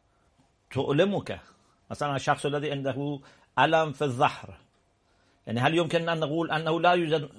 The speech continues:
أصلا ظهر وجسد وألم وهو يعني يتعب نفسه ويعذب نفسه؟ <laughs> لا،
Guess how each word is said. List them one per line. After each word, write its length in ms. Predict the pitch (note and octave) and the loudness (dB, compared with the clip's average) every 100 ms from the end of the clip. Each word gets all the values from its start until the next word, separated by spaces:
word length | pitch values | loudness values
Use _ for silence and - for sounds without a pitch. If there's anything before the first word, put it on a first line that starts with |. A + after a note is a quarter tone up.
| - | -6
أصلا 320 | C3 D#3 D#3 | -6 -2 -2
ظهر 480 | D#3 B2 D#3+ - C#3+ C3+ B2 A#2+ A2+ | -2 2 2 2 -2 -2 -4 -6 -4
وجسد 540 | B2 A2 D#3+ D#3+ D3 B2 | -4 2 2 2 -2 -2
وألم 880 | A#2 G#2 A#2 D#3 F3 D#3+ D3 C3 G2+ G#2+ A2 _ _ - | -6 -4 2 4 6 4 2 -4 -6 -10 -18 _ _ 2
وهو 360 | D3+ D3 D#3 | 4 6 4
يعني 500 | D#3 D3+ D#3 D#3 D3+ | 4 2 0 0 0
يتعب 360 | E3 - D3+ D3+ | 0 0 0 -2
نفسه 460 | D3+ D#3 - D3+ | -2 -4 -4 -4
ويعذب 560 | C#3+ C#3 C#3+ C#3+ C3+ D3 | 0 2 4 4 4 -2
نفسه؟ 580 | D3 D3 - D3+ D3+ C#3 - | 0 -4 -4 -6 -4 -8 -10
<laughs> 260 | - G#2 - | -14 -16 -4
لا، 200 | D#3 D3 | -2 -2